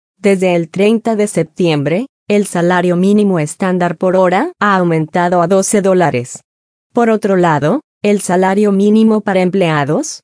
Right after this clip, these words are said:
que reciben propinas ha subido de siete dólares y noventa y ocho centavos por hora a ocho dólares y noventa y ocho centavos.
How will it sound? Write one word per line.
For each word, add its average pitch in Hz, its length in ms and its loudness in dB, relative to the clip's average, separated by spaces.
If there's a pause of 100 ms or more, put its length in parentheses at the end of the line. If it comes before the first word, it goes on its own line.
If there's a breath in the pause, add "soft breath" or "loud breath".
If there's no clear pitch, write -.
que 240 100 0
reciben 196 580 -2
propinas 190 520 -2
ha 190 100 -2
subido 185 480 0
de 170 140 0
siete 185 400 -2
dólares 196 500 0
y 233 100 4
noventa 220 400 0
y 220 120 2
ocho 240 320 0
centavos 190 680 -2
por 185 180 0
hora 180 220 0
a 170 100 2
ocho 185 300 0
dólares 202 500 0
y 233 100 4
noventa 220 420 0
y 226 100 2
ocho 247 300 0
centavos. 202 840 -2